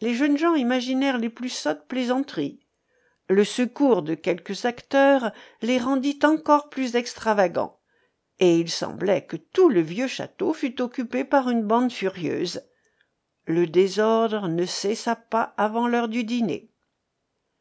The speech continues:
Le comte avait conduit Mélina dans une grande salle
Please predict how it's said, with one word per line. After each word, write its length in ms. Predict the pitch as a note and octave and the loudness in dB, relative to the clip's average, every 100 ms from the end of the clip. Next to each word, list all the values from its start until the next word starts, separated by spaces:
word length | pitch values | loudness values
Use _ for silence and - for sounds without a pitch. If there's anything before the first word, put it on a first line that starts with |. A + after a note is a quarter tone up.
| _ _ _ _ _ _ | _ _ _ _ _ _
Le 140 | A3+ | -6
comte 360 | C#4+ F4 G4 G4 | 0 6 6 6
avait 220 | G#3+ G#3 | 2 0
conduit 340 | A3 B3 B3+ E4+ | 0 0 4 4
Mélina 480 | F#3+ F#3 A3+ D4 | 4 2 2 0
dans 120 | C4+ F3 | 0 -2
une 220 | A3+ A3 | -2 -2
grande 320 | - F3 F3 | -4 -4 -4
salle 560 | - - C#3 G3 A#3 | -6 -6 -4 -2 -4